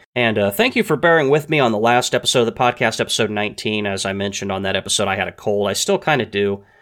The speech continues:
but, uh, largely recovered from it. The last episode was, was short in part because of that and further put me behind in my research, uh, unfortunately. But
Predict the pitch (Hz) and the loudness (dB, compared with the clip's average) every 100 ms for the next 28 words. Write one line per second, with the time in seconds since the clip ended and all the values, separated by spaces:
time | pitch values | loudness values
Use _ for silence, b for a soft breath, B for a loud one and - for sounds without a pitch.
0 | b b - 110 101 95 - 78 131 135 | b b -4 0 0 0 -4 -2 0 0
1 | 123 101 101 - 101 101 - 101 101 98 | -2 -2 -4 -4 -4 -4 -4 -4 -4 -8
2 | _ _ _ 113 117 120 - 120 - - | _ _ _ -2 2 2 0 -2 0 0
3 | 113 101 95 - 101 95 - - - 151 | 0 0 -4 -4 -6 -6 -6 -6 -4 0
4 | 127 - 120 104 - 139 120 - 101 107 | 0 0 -4 -4 -2 0 0 -2 -4 -4
5 | 95 95 98 - 95 - 92 - 143 110 | -4 -4 -4 -6 -10 -12 -12 -2 0 0
6 | 98 117 101 95 104 98 95 90 98 101 | -2 -4 -4 -6 -6 -6 -6 -6 -4 -4
7 | 92 90 - - b - 98 95 95 104 | -4 -6 -10 -18 b -8 -6 -6 -4 -6
8 | - 85 90 101 95 | -6 -8 -6 -6 -8